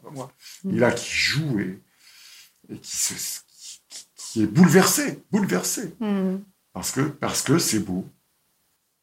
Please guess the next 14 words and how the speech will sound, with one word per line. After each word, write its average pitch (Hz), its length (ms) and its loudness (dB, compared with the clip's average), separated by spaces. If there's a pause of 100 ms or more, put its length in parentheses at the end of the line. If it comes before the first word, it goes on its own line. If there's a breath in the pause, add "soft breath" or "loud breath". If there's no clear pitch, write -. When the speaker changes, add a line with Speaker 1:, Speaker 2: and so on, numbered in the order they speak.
(120)
Speaker 2:
Donc, 220 100 -6
c'est - 140 -2
le 226 60 2
choix - 220 6
de 240 60 2
la 226 100 6
présence 247 920 2
à 202 80 2
soi 262 420 4
qui - 160 -12
permet 220 420 4
aussi, 214 400 2
euh, 180 180 4 (380 loud breath)
l'autorisation 220 960 4